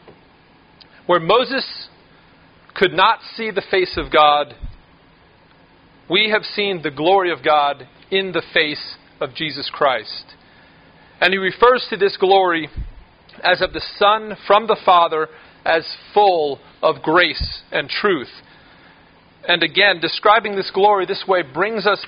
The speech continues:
back to Exodus thirty-four six. The glory of God declared to Moses on the mountain,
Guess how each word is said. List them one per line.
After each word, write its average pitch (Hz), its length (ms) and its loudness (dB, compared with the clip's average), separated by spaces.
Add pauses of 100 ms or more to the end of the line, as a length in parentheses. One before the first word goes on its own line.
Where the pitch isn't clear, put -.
back 160 240 6 (240)
to 175 320 -2 (400)
Exodus 175 500 0
thirty-four 165 540 0
six. - 600 -4 (1400)
The 180 80 2
glory 262 540 2
of 165 240 0
God 185 300 4 (280)
declared 196 540 -2 (640)
to - 120 -2
Moses 185 480 2
on 175 220 2
the 175 60 -6
mountain, 160 540 -2